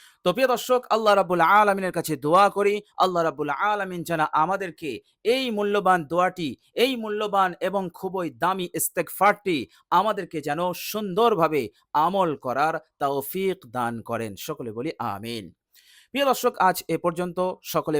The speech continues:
ভালো থাকবেন, সুস্থ থাকবেন এবং আল্লাহ রাব্বুল আলামিনের কাছে দোয়া করি, আল্লাহ রাব্বুল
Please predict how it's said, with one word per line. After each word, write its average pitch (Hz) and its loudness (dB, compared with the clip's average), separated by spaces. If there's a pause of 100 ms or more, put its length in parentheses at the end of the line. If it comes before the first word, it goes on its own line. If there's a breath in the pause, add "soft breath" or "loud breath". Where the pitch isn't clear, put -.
ভালো 165 2
থাকবেন, 175 -4 (340)
সুস্থ 214 -2 (120)
থাকবেন 202 0 (420 soft breath)
এবং 233 4 (200)
আল্লাহ 185 0
রাব্বুল 156 -2 (140)
আলামিনের 190 -4
কাছে 160 -6 (140)
দোয়া 196 4 (100)
করি, 208 4 (300 soft breath)
আল্লাহ 175 2
রাব্বুল 151 -2